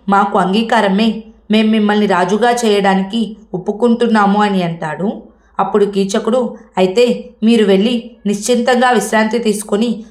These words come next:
ఉదయానికే వేచి చూడండి. నేను వెళ్ళి ఉదయానికన్నా ముందు నా మనసులోని కోరికను తృప్తిపరుచుకుంటాను" అని చెప్పి అక్కడి నుంచి వెళ్ళిపోతాడు. ఆ తరువాత అర్జునుడు, "కీచకుడు తప్పకుండా విరాట మహారాజుకు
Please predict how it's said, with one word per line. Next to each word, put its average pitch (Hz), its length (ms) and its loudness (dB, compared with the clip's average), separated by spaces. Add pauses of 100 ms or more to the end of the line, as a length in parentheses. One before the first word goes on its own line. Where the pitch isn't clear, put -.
(120)
ఉదయానికే 240 600 2
వేచి 190 400 2
చూడండి. 202 580 0 (280)
నేను 208 240 2
వెళ్ళి 220 500 0 (160)
ఉదయానికన్నా 254 680 2
ముందు 214 520 0 (240)
నా 220 120 2
మనసులోని 247 600 2
కోరికను 226 480 2
తృప్తిపరుచుకుంటాను" 220 1160 -2
అని 196 140 0
చెప్పి 220 520 -6 (200)
అక్కడి 196 280 0
నుంచి 208 220 -2
వెళ్ళిపోతాడు. 190 840 -2 (500)
ఆ 190 60 0
తరువాత 190 640 0 (300)
అర్జునుడు, 226 580 -2 (260)
"కీచకుడు 262 440 -2
తప్పకుండా 226 800 -2 (220)
విరాట 190 320 2
మహారాజుకు 220 840 0